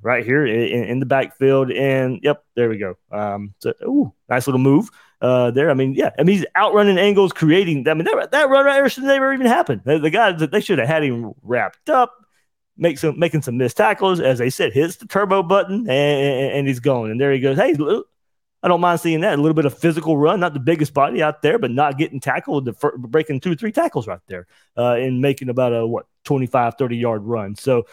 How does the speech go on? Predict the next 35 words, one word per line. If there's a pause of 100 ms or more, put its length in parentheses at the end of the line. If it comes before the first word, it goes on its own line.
(120)
showing
some
physicality,
at
least
from
the
running
back
spot
as
well,
even
though
he's
not
the (100)
biggest
body
out
there. (440)
Uh,
so
it
looks
like
we
got
a
little
bit
of
special
teams, (140)
uh,